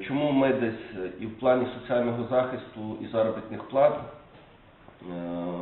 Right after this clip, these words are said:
намагаємось також довести в ракурсі європейської інтеграції, тому що там йде трошки інакші підходи до формування цього і продуктового кошика, і прожиткового кошика,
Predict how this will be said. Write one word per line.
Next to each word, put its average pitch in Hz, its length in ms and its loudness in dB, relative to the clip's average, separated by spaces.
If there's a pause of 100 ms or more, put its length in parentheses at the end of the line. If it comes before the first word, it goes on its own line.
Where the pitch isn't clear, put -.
(100)
намагаємось 113 720 2
також 117 360 -4
довести 113 380 2
в 107 60 -2
ракурсі 117 440 2
європейської 110 640 -4
інтеграції, 110 580 -2
тому 104 240 -8
що - 80 -12 (360)
там 123 160 2
йде 123 140 0
трошки 127 440 -4
інакші 120 420 4
підходи 143 400 -4
до 107 160 -6 (140)
формування 117 540 4 (300)
цього 104 280 -6 (340)
і 135 60 -2
продуктового 123 680 -2
кошика, 113 600 -4
і 131 60 -2
прожиткового 120 760 -2
кошика, 113 460 -6